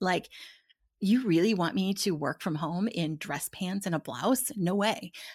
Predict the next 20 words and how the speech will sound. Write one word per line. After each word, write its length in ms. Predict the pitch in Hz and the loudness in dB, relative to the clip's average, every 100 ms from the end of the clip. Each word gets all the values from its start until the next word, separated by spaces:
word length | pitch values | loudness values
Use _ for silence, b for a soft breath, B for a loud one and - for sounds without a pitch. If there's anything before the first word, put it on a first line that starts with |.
| B | B
I'm 100 | - | 2
not 140 | 381 330 | 4 2
driving 320 | 180 165 156 | 2 2 2
my 100 | 151 | -2
kids 300 | - 160 170 | -2 -4 -4
to 120 | - | -8
soccer 440 | 143 127 131 - 170 | -6 -6 -6 -6 -4
in 120 | 147 | -4
heels. 580 | 139 170 156 214 277 - B B B B | -2 0 2 4 2 0 B B B B
I 140 | 294 359 | 2 4
work." 360 | 277 359 - - | 6 4 2 -4
I, 680 | - 151 107 156 - 190 147 - | 0 0 0 -4 2 4 4 2
I 80 | 170 | 4
can 140 | 202 | 4
hear 200 | 208 190 | 4 2
it. 60 | - | 2
I 140 | 151 | 0
hear 320 | 151 196 160 - _ - | 0 0 -2 -4 _ 0
all 480 | 202 247 262 269 - | 4 6 6 4 4
of 360 | 214 220 214 | 6 6 4